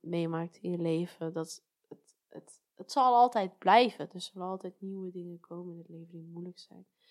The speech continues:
Maar dat je er gewoon voor jezelf, eh,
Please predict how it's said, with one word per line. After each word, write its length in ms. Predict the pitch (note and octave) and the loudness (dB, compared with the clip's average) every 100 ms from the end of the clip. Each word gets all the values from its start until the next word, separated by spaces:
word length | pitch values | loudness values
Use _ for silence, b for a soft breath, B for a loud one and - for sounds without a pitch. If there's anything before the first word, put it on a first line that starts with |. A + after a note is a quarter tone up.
| b b | b b
Maar 120 | - G3 | -8 -4
dat 180 | G3+ | -2
je 100 | A3 | 0
er 240 | G3+ G3 G3 B B | 0 0 -4 B B
gewoon 540 | _ - G3 F#3+ F#3 F3 | _ 0 4 4 2 -6
voor 220 | - F#3+ | -8 -4
jezelf, 640 | F#3+ F#3 F#3 F3+ F#3 - _ _ _ | -2 0 2 2 2 -4 _ _ _
eh, 360 | - E3 E3 | -10 -8 -8